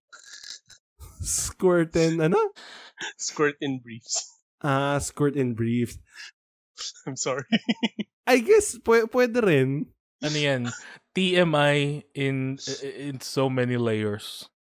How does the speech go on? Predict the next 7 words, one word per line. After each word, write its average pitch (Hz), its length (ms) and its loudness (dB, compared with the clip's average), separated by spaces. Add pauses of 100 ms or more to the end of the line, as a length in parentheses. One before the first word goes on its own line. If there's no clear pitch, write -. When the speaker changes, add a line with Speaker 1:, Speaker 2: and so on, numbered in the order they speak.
(160)
Speaker 2:
Imagine, 117 640 -2
like, 113 240 -4 (340)
uh, 117 540 -2 (220)
Speaker 1:
<laughs> - 360 -6
Speaker 2:
relatively 156 720 -2 (760)
thin 127 340 -4
guy 117 600 -4